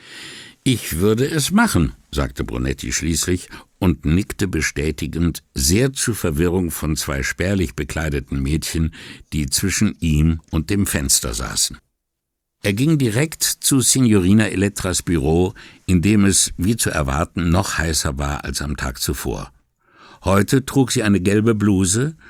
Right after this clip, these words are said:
schien aber immer noch unberührt von der Hitze. „Ah, Kommissario“, sagte sie, als er eintrat,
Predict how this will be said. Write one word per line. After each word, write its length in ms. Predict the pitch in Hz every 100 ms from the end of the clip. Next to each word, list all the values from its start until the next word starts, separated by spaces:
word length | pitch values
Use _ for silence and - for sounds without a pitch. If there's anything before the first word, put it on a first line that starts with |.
| -
schien 380 | - - 107 104
aber 520 | 101 87 92 87 78
immer 260 | - 107 131
noch 200 | 117 -
unberührt 720 | - 82 85 90 90 101 113
von 200 | - 117
der 80 | 110
Hitze. 420 | 90 71 - - - _ _ _ _ _ - - -
„Ah, 320 | - 220 226
Kommissario“, 960 | 135 165 143 135 165 170 127 80 65 55 -
sagte 460 | - 71 62 73
sie, 240 | 64 69 76
als 180 | - -
er 140 | -
eintrat, 560 | 69 64 - 60 62